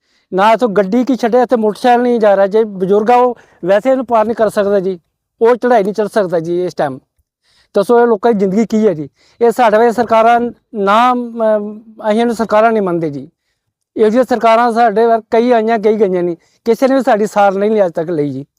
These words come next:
ਇਹ ਇਲਾਕਾ ਸਾਡਾ ਉੱਥੇ ਦਾ ਉੱਥੇ ਪਿਛੜਿਆ ਜੀ ਇੰਡੀਆ ਨਾਲੋਂ ਜੀ। ਅਸੀਂ ਤੇ ਸਮਝਿਆ ਸੀ ਇਹਨਾਂ ਦਾ ਸਾਨੂੰ ਪਾਕਿਸਤਾਨ ਹੀ ਚੰਗਾ ਜੀ। ਜਦੋਂ ਪਾਣੀ ਆਏ ਤਾਂ ਅਸੀਂ ਨਾ ਇੱਧਰੋਂ ਆ ਸਕਦੇ ਹਾਂ, ਅੱਗੇ ਤਾਰ ਹੈ ਜੀ, ਆ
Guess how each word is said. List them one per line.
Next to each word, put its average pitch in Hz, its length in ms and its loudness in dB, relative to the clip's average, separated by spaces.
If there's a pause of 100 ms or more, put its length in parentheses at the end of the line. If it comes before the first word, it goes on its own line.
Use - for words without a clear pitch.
(400)
ਇਹ 214 120 4
ਇਲਾਕਾ 233 380 2
ਸਾਡਾ 220 300 2
ਉੱਥੇ 233 360 -4
ਦਾ 233 80 0
ਉੱਥੇ 220 200 -2
ਪਿਛੜਿਆ 214 420 0
ਜੀ 214 240 -4 (420)
ਇੰਡੀਆ 220 300 2
ਨਾਲੋਂ 208 260 2
ਜੀ। 208 180 -4 (680)
ਅਸੀਂ 214 200 -2
ਤੇ 240 120 2
ਸਮਝਿਆ 226 320 0
ਸੀ 247 100 2
ਇਹਨਾਂ 240 240 2
ਦਾ 240 80 0 (220)
ਸਾਨੂੰ 226 200 0
ਪਾਕਿਸਤਾਨ 208 360 0
ਹੀ 247 60 -2
ਚੰਗਾ 226 220 2
ਜੀ। 226 180 -6 (1600)
ਜਦੋਂ 208 140 2
ਪਾਣੀ 247 300 0
ਆਏ 262 200 2
ਤਾਂ 269 100 2
ਅਸੀਂ 269 220 0 (160)
ਨਾ 226 200 0
ਇੱਧਰੋਂ 247 260 0
ਆ 240 60 2
ਸਕਦੇ 240 320 0
ਹਾਂ, 254 100 0 (280)
ਅੱਗੇ 214 120 0
ਤਾਰ 208 340 2
ਹੈ 226 100 2
ਜੀ, 208 180 -8 (460)
ਆ 202 120 -2